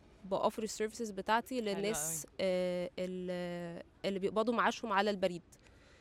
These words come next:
Speaker 1: اللي هم يمكن برضو سيجمنت الناس مش بصلهم قوي given ان هو
Speaker 2: صح.
Speaker 1: بيبقى شايفه فوق الستين، فممكن يبقى الريسك بتاعه مختلف ويفكر فيه بطريقه مختلفه.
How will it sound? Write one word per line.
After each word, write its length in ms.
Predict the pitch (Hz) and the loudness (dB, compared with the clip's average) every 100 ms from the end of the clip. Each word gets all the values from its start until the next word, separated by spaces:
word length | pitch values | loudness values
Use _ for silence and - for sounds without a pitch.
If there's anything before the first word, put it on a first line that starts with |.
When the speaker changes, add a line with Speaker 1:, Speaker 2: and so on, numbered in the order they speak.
| - - | -20 -6
Speaker 1:
اللي 140 | 190 185 | -4 0
هم 540 | 196 220 214 214 208 - | 0 2 4 6 6 2
يمكن 720 | - 202 208 226 208 202 196 180 | 0 0 0 2 2 2 2 6
برضو 380 | 220 214 226 | 6 6 0
سيجمنت 580 | 214 247 233 233 - - | 4 4 6 4 2 -2
الناس 280 | 208 214 240 | 2 2 2
مش 100 | 226 | -2
بصلهم 440 | 214 - 226 233 | -2 0 0 2
قوي 300 | 196 220 233 | 6 6 4
given 220 | 208 214 214 | 0 2 2
ان 160 | 196 | 2
هو 180 | 202 214 | 2 2
Speaker 2:
صح. 40 | 208 | 4
Speaker 1:
بيبقى 220 | 214 220 | 2 2
شايفه 320 | 214 226 214 | 2 0 0
فوق 140 | 233 | 0
الستين، 600 | 226 - 196 - 240 247 | 0 0 -8 -6 0 0
فممكن 420 | 240 196 202 226 202 | 2 0 -2 -2 -2
يبقى 180 | 185 | 0
الريسك 300 | 185 214 - | 0 -2 -6
بتاعه 200 | - 214 | -4 0
مختلف 600 | 208 196 - 226 233 - | 0 -2 0 2 2 0
ويفكر 720 | 220 202 202 196 196 - 214 226 | -4 -2 0 0 -2 -4 -6 -6
فيه 140 | 226 | -6
بطريقه 300 | - 208 220 | -4 0 2
مختلفه. 540 | 214 - 220 240 277 | 0 2 2 4 0